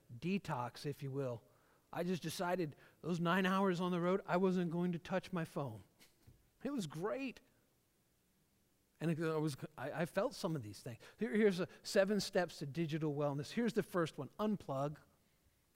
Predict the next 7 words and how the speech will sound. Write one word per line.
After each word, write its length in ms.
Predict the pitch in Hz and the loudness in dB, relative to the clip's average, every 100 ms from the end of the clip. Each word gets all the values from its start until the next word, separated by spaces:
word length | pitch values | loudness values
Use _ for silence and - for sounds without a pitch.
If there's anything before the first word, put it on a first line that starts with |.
| _ _ _ _ - | _ _ _ _ -2
Unplug. 560 | 294 - 151 143 185 190 - _ _ _ _ _ _ _ - | -2 0 0 2 2 -4 -16 _ _ _ _ _ _ _ -4
It's 160 | 220 | 2
important 680 | 254 196 - 165 185 220 220 - - - _ - - | 2 2 0 0 2 0 -4 -6 -20 -20 _ -20 -6
to 80 | 185 | -2
have 260 | 170 190 | 0 4
a, 140 | 170 151 - | 2 2 -2
a, 160 | 139 | -6